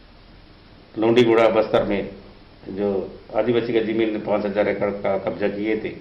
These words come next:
पैसा भी दिए थे, मुआवजा भी मिला था, उसको मुआवजा भी मिला, मुआवजा भी वापस नहीं करवाया, जमीन भी वापस करवा दिया।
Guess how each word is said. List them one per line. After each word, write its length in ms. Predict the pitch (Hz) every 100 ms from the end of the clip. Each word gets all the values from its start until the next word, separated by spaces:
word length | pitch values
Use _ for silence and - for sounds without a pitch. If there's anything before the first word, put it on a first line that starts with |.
| - - - - - - - - - -
पैसा 240 | 110 107 101
भी 120 | 110
दिए 280 | 104 107 104
थे, 380 | 107 104 101 98 - - - -
मुआवजा 260 | 101 107 117
भी 120 | 113
मिला 240 | 110 107 104
था, 400 | 101 95 - - - - 113
उसको 220 | 104 110
मुआवजा 340 | 101 110 110
भी 180 | 123 127
मिला, 240 | 131 131 - - - - - - - - - - -
मुआवजा 300 | 104 117 127
भी 120 | 127
वापस 240 | 127 123
नहीं 160 | 120 123
करवाया, 380 | 127 127 131 139
जमीन 300 | 123 123 113
भी 80 | 107
वापस 200 | 95 -
करवा 220 | - -
दिया। 240 | - -